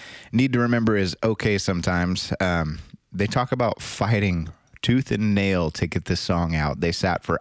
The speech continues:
hours and hours looping the exact same verse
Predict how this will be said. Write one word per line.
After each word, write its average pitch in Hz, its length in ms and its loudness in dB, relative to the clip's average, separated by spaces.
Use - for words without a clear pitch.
hours 92 440 0
and 85 160 -2
hours 82 440 0
looping 85 440 0
the 78 140 -2
exact 90 560 -4
same 78 380 -2
verse 80 360 -2